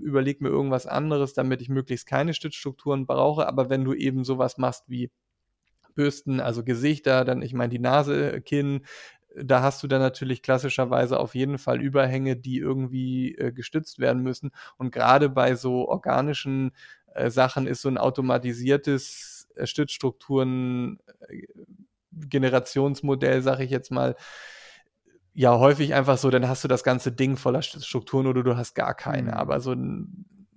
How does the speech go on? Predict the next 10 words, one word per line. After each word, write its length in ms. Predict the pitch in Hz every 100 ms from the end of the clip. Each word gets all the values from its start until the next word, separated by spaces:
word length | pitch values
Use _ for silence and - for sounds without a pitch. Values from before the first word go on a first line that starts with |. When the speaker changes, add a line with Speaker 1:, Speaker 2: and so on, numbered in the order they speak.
| - - -
Speaker 1:
du 640 | - 160 165 - - - 139
hast 200 | 143 -
dann 220 | 143 139
jetzt 220 | 139 135
einfach 380 | - 131 139 131
irgendwie 200 | 139 131
die 80 | 123
bessere 360 | 127 127 120 113
Kontrolle 520 | - 127 - - 151
darüber. 300 | 160 -